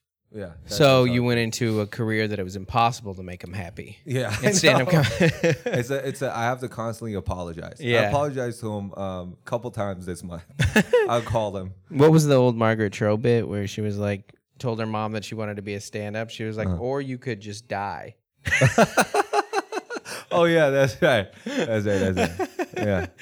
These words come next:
Speaker 1: that's so funny.
Speaker 2: But you didn't
Speaker 1: It's so
Speaker 2: even
Speaker 1: true,
Speaker 2: live
Speaker 1: though.
Speaker 2: with your folks till fifth grade? What
Speaker 1: Yeah,
Speaker 2: was
Speaker 1: till
Speaker 2: that?
Speaker 1: fifth
Speaker 2: Is
Speaker 1: grade.
Speaker 2: that, what was going on there? Why?
Speaker 1: Well, I, to
Speaker 2: what
Speaker 1: me, 'cause, you know, as a kid, I thought it was normal, and then I was
Speaker 2: Yeah.
Speaker 1: happy, like, 'cause I was, 'cause I was with my grandfather, and he would, uh,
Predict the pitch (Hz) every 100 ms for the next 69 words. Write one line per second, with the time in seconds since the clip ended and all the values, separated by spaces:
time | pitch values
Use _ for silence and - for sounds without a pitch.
0 | - 101 95 90 90 87 175 220 208 196
1 | 123 147 - 165 - 170 160 160 - 127
2 | - 151 - - 143 190 190 139 127 175
3 | 156 120 120 139 123 - 123 135 135 139
4 | 123 123 131 123 92 107 107 107 160 147
5 | 160 147 156 175 202 - 160 135 151 151
6 | 156 165 131 135 135 160 120 131 185 156
7 | 123 101 131 190 98 80 92 110 120 123
8 | 131 117 123 170 104 80 - 104 107 117
9 | 101 117 113 123 113 - - 120 113 123
10 | 117 117 117 107 101 90 104 104 110 104
11 | 107 104 101 90 85 101 101 98 90 85